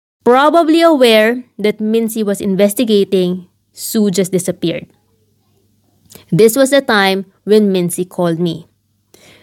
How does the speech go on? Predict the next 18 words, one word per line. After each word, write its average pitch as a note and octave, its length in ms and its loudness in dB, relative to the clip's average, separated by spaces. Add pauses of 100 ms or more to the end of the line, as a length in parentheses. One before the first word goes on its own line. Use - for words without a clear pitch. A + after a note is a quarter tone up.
Now, B3+ 200 2
to C4+ 160 0
avoid C#4+ 420 2
getting B3 380 0
sued A#3+ 440 -4
by G3 160 0
these G3 220 -8
clients, F3 580 -4
Mincy C#4 640 2
and B3 100 2
Jenny G#3 360 2
serviced G#3 560 2
these G3 160 -8
clients F3+ 560 -2 (320)
that A3 340 0 (100)
already A3 640 2
made F#3+ 380 -2
payments. F3 640 -8